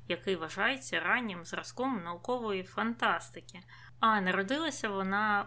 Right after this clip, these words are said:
у районі Сомерстаун в Лондоні у тисяча сімсот дев'яносто сьомому році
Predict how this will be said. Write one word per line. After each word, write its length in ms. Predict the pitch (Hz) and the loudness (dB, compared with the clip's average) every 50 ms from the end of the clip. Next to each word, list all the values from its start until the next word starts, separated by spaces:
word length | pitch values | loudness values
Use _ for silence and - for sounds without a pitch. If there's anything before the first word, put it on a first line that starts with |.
| - - | -2 -4
у 260 | 196 185 180 175 185 | -4 -4 -4 -2 0
районі 400 | 190 190 202 214 214 202 190 180 | 2 2 2 2 2 2 0 0
Сомерстаун 920 | - - 202 190 180 170 170 - - - - 208 208 226 262 285 294 294 | 0 0 0 0 0 0 -2 -4 -4 -4 2 4 6 6 6 4 4 0
в 80 | 277 247 | 0 0
Лондоні 640 | 208 202 202 208 214 233 247 269 269 269 269 269 262 240 - - - - | 2 4 4 6 6 6 4 4 4 4 2 2 0 -2 -6 -10 -10 -8
у 360 | - 220 208 208 202 196 190 | -4 0 2 4 4 4 2
тисяча 720 | 185 - - - 220 226 214 - - 208 196 - - 190 | 2 -2 -4 -2 0 0 0 0 -2 -4 -2 -2 0 0
сімсот 420 | 190 - 196 185 - - 214 202 185 | 2 2 2 0 0 0 0 0 2
дев'яносто 480 | 190 180 180 180 185 180 - - 190 | 0 0 0 0 0 -2 -2 -2 -2
сьомому 400 | - - 196 185 180 170 165 170 | 0 0 2 2 2 2 0 0
році 500 | 165 185 190 214 226 - - 302 302 302 | 2 2 2 2 2 0 0 -2 -2 -4